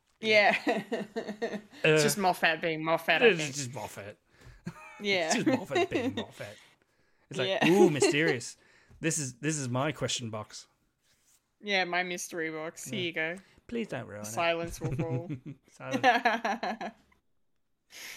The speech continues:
Speaker 1: Yes. Um,
Speaker 2: You,
Speaker 1: cool.
Speaker 2: you,
Speaker 1: Hope you
Speaker 2: I,
Speaker 1: guys
Speaker 2: I, I think you
Speaker 1: enjoyed.
Speaker 2: enjoy the ride.
Speaker 1: Yeah, I'm looking forward to it.
Speaker 2: Yeah.
Speaker 1: I'm looking forward to it. It's gonna be
Speaker 2: <laughs>
Speaker 1: fun.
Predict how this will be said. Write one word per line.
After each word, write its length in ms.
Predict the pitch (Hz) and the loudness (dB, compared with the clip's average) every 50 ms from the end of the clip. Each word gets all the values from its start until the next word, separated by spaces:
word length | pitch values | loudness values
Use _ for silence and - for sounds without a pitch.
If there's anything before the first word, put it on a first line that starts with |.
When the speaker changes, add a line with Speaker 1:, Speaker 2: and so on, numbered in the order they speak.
| - - _ | -18 -14 _
Speaker 1:
Yes. 480 | 175 170 156 151 180 - - - - - _ _ - - - _ _ _ _ _ _ _ _ _ | -4 -4 -2 -2 -4 -6 -10 -12 -12 -14 _ _ -12 -12 -12 _ _ _ _ _ _ _ _ _
Um, 420 | - 247 247 247 247 254 254 262 170 | 6 8 8 8 8 6 4 4 4
Speaker 2:
You, 160 | 190 214 226 | 6 6 6
Speaker 1:
cool. 100 | 226 247 | 6 4
Speaker 2:
you, 60 | 247 | 2
Speaker 1:
Hope 100 | 240 233 - - | 0 -2 -2 -2
you 80 | 233 233 | 0 0
Speaker 2:
I, 100 | 233 233 | 2 4
Speaker 1:
guys 240 | 233 233 240 240 | 6 6 6 4
Speaker 2:
I, 100 | 208 226 | 4 2
I 40 | 220 | 2
think 160 | 208 233 226 | 2 2 2
you 60 | 220 214 | 4 4
Speaker 1:
enjoyed. 80 | 202 196 | 4 4
Speaker 2:
enjoy 260 | 180 160 175 165 156 | 4 4 4 4 4
the 120 | 139 131 | 4 2
ride. 260 | 127 120 113 107 98 104 - _ _ _ _ _ _ _ _ _ _ _ _ _ _ _ _ _ _ _ _ _ _ _ _ _ - | 0 0 -2 -4 -6 -10 -16 _ _ _ _ _ _ _ _ _ _ _ _ _ _ _ _ _ _ _ _ _ _ _ _ _ 4
Speaker 1:
Yeah, 180 | 302 285 254 | 6 6 6
I'm 160 | 240 226 233 | 6 4 2
looking 260 | 226 226 226 254 226 226 | 0 -4 -4 -6 -8 -8
forward 280 | - 196 180 175 190 - | -6 -6 -6 -6 -6 -8
to 120 | - 175 | -12 -12
it. 180 | - - - - - | -12 -14 -14 -12 -10
Speaker 2:
Yeah. 160 | 202 135 185 | -10 -8 -8
Speaker 1:
I'm 100 | 190 190 | -10 -12
looking 240 | 185 185 - 196 196 | -14 -14 -14 -14 -14
forward 240 | - - 175 - - | -14 -14 -16 -16 -16
to 100 | - - | -16 -16
it. 180 | - - - - - _ | -16 -14 -16 -18 -14 _
It's 180 | - - - 185 | -10 -8 -6 -6
gonna 160 | - 202 180 175 | -4 -4 -6 -6
be 100 | 180 185 | -6 -6
Speaker 2:
<laughs> 0 | |
Speaker 1:
fun. 380 | - - 175 143 156 202 208 | -6 -4 -6 -6 -6 -10 -14